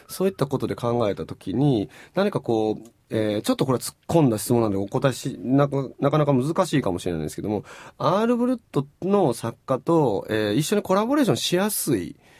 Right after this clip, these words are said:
えー、こういう、こう、作家さんだったらっていう風な、なんかその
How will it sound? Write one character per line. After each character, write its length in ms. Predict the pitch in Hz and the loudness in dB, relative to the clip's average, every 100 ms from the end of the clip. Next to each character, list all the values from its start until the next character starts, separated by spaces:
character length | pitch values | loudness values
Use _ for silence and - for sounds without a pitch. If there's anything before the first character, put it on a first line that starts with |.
| - - 113 | -20 -8 -2
え 180 | 110 | 0
ー、 40 | 110 | 0
こ 240 | - 208 | 0 2
う 40 | 208 | 4
い 60 | 208 | 4
う、 400 | 208 208 202 190 | 4 4 2 0
こ 920 | 185 180 175 170 165 160 156 147 - | 2 4 6 6 4 4 4 2 0
う、 60 | - | -2
作 180 | 143 147 | -4 -2
家 100 | 143 | 0
さ 120 | 143 | 2
ん 80 | 131 | 2
だ 80 | |
っ 60 | 131 | 0
た 100 | - | -2
ら 60 | 67 | -8
っ 40 | |
て 120 | - | -6
い 40 | 92 | -6
う 20 | |
風 120 | 73 | -2
な、 260 | 95 87 76 - - | 0 -2 -4 -14 -4
な 100 | 208 | -2
ん 40 | 208 | 0
か 120 | 113 | 0
そ 120 | 131 | 2
の 420 | 127 123 120 - | 2 2 0 -2